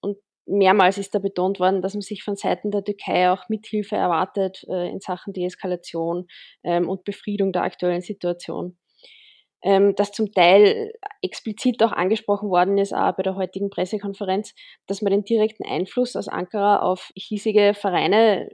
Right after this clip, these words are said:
nicht dulden will. Das dürfte vermutlich dort jetzt auch nicht allzu wohlwollend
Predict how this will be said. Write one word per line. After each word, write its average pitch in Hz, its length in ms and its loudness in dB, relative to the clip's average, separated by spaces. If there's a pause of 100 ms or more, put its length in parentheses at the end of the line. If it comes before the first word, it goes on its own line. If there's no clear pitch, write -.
(180)
nicht 202 320 -6
dulden 220 360 -2
will. 247 180 2
Das 196 200 -4
dürfte - 200 -6
vermutlich 214 400 -4
dort 175 240 -4
jetzt - 320 -6
auch 180 120 -6
nicht 214 200 -10
allzu 180 320 -6
wohlwollend 180 560 0